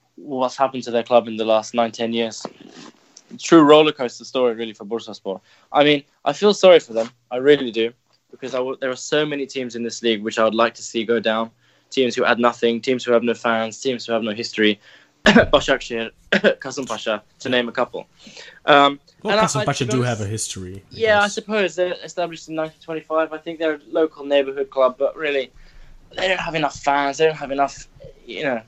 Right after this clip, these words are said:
Speaker 1: a-, anything. They don't contribute enough to the league, in my
Speaker 2: Mm-hmm.
Speaker 1: view. A-, a-, anyway, I, I do think, on a brighter note, that Bursa have, uh, what it takes to, to come up quite quickly. I expect them to come up again next year with their fan base and their stadium. I, they have a loyal,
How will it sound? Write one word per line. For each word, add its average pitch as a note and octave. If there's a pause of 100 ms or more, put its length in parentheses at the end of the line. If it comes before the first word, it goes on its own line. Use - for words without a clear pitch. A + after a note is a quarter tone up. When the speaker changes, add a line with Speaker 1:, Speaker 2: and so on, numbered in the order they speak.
(180)
Speaker 1:
a-, D#3+
anything. D3+
They D3
don't E3+
contribute C#3
enough A#2+
to G#2
the A2
league, A2 (200)
in B2+
my A#2+
Speaker 2:
Mm-hmm. B2+
Speaker 1:
view. - (480)
A-, D3
a-, -
anyway, D3
I, C#3+
I D#3+
do G#3
think, F3
on D#3+
a D#3
brighter E3
note, C3
that C3+
Bursa D3+ (300)
have, D3 (160)
uh, B2
what C3+
it -
takes C3
to, B2
to B2
come C3+
up C3+
quite C3
quickly. D#3+
I B2+
expect A#2+
them C3+
to B2
come B2+
up B2
again A#2+
next -
year C3 (360)
with B2
their A#2+
fan B2+
base B2
and A#2
their A2+
stadium. B2+
I, A#2+
they A#2+
have A#2
a A#2+
loyal, A#2